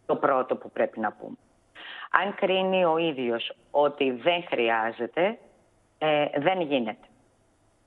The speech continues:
Γιατί ο θάνατος επιβεβαιώνεται στο νοσοκομείο. Πάμε στο δεύτερο και σημαντικό. Πρέπει να γίνει η λήψη φωτογραφιών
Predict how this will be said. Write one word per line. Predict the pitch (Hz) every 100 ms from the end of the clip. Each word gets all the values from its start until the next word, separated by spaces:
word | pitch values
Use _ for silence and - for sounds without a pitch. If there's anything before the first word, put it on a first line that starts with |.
| _ _ _ _ _ _ _
Γιατί | 135 160 214 226 - -
ο | 156 156
θάνατος | - 170 190 190 214
επιβεβαιώνεται | 180 160 151 143 147 208 -
στο | 196 170
νοσοκομείο. | 156 - 139 131 123 110 - - _ _ _ _ _ _ _ - - - - _ _ -
Πάμε | 220 220
στο | 220 165
δεύτερο | 143 135 131 - 123 123
και | 139
σημαντικό. | - 127 117 120 - 113 - - _ - _ _
Πρέπει | 226 240
να | 180
γίνει | 175 208 208
η |
λήψη | 190 208 - 214
φωτογραφιών | - 175 147 147 135 - 131 131 120 113